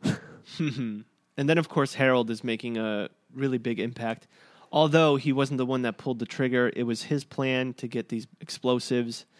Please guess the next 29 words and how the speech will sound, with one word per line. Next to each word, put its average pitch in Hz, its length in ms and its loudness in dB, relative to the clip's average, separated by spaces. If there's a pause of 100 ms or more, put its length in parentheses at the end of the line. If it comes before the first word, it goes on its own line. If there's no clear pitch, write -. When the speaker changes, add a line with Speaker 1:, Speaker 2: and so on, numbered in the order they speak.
(180)
Speaker 2:
It - 160 -4
was 156 220 -2
his 143 200 0
episode 120 680 0
where 113 260 -2 (140)
we're 113 180 -6 (460)
watching 131 420 0
him 113 500 -2 (420)
firsthand 110 800 -4 (120)
and 113 140 -12
his, - 380 -12 (260)
I 127 80 -6
guess 123 180 -2
you 131 80 -2
would 113 100 -4
say, 107 580 -4 (100)
change 127 520 -4
into 117 460 -8
full 113 460 -6
evil. 110 520 -4 (480)
Harold 139 340 -2
is 131 160 -2
going 131 280 -2
to 127 120 -8
be 123 120 0
the 117 120 -2
one 117 340 -2
to 120 220 -12
ruin 110 500 -4